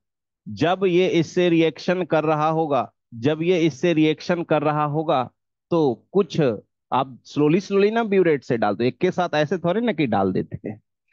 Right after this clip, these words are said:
तो वीक एसिड कुछ बचा होगा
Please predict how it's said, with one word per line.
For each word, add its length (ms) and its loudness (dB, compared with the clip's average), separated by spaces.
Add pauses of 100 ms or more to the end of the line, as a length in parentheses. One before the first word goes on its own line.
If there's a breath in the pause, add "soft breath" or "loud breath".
(380 soft breath)
तो 160 0
वीक 380 2
एसिड 480 0
कुछ 300 -4
बचा 420 0
होगा 500 0